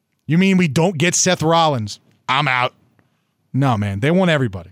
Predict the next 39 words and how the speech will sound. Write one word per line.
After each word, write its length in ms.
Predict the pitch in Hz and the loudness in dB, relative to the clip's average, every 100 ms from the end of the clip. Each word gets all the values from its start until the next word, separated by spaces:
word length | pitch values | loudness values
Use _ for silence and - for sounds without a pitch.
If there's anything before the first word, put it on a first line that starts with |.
| _ 147 | _ -2
And 100 | 190 | 0
that 100 | 208 | 0
makes 160 | - | -2
sense. 400 | - 214 123 - - _ - | 0 0 -2 -6 -18 _ -6
That's 120 | - | -6
a 40 | |
good 420 | 120 185 208 170 - _ _ - | -2 2 2 0 -6 _ _ -2
business 420 | 190 151 175 - | 0 2 0 -2
call 460 | - 165 156 147 - _ | 0 2 2 0 -4 _
to 120 | - | -2
want 340 | 135 151 156 - _ _ _ _ | 0 2 0 -4 _ _ _ _
everybody. 600 | 165 180 185 185 175 156 - _ _ _ _ _ _ _ _ _ _ _ _ _ _ _ _ _ _ | -2 0 0 0 0 -2 -6 _ _ _ _ _ _ _ _ _ _ _ _ _ _ _ _ _ _
So 140 | - 170 | -6 -4
why 140 | 175 | -2
not? 220 | 180 151 - _ _ _ | -4 -8 -12 _ _ _
Go 140 | 190 180 | -4 -4
for 220 | - 95 | -4 -12
it. 180 | - - | -14 -8
Seriously. 340 | 196 120 - _ _ _ _ _ _ _ _ _ _ _ _ _ _ | -6 -6 -12 _ _ _ _ _ _ _ _ _ _ _ _ _ _
But 220 | 180 185 | 0 0
as 100 | 156 | -2
far 200 | 220 226 | 0 2
as 100 | 196 | 0
this 140 | 151 180 | 0 0
evening 300 | 196 185 180 | 0 0 0
goes, 440 | 180 190 185 - | 2 2 0 -2
yeah, 220 | 143 208 | -2 0
man, 220 | 160 165 165 | 2 0 0
I'm, 200 | 160 185 | -2 0
I'm 160 | 180 165 | 0 2
very 220 | 214 240 | 0 0
curious 460 | - 240 165 - - | 0 0 0 -6 -6
about 180 | 143 139 | -2 0
how 120 | 143 | 0
this 120 | 147 | 0
is 80 | 139 | -2
gonna 160 | 156 147 | -2 0
work 220 | 156 156 | 0 -2
out. 240 | 147 107 | -4 -6